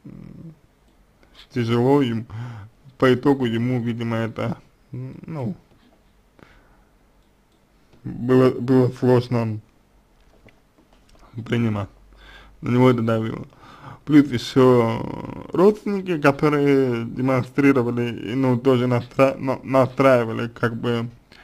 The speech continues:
а, его против, против вас и подтачивали его отношение к вам.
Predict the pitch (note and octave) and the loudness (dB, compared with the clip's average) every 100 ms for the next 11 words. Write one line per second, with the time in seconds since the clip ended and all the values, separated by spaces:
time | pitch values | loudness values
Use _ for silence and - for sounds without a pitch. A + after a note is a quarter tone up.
0 | _ _ _ - - A#2+ A#2 A#2 A#2 A1+ | _ _ _ -10 -4 -2 0 -2 -4 -8
1 | - - G1+ G1+ G1+ - - G1+ B2 C3 | -10 -12 -14 -12 -12 -12 -12 -8 0 0
2 | B2 C3 A#2+ - A#2+ A#2 A#2 - - _ | 2 2 2 -2 -6 -6 -10 -12 -20 _
3 | - A#2+ A2 - - - B2+ B2 B2 A2 | -4 -2 -4 -10 -16 -14 -2 4 4 2
4 | B2 A#2 C3 - B2 A#2 A#2+ A#2+ - - | -4 -4 -4 0 -2 -2 -6 -8 -8 -6
5 | B2 B2 B2 B2 - - - - - - | -4 -2 -2 -4 -8 -20 -20 -20 -20 -20
6 | _ - - A#2 B2+ A2+ - B2 A#2+ C3 | _ -4 -4 2 2 2 0 -2 -2 -4
7 | C3 G3+ - _ _ _ _ - A#2 A#2 | -6 -8 -12 _ _ _ _ -6 -2 -2
8 | G#2+ | -2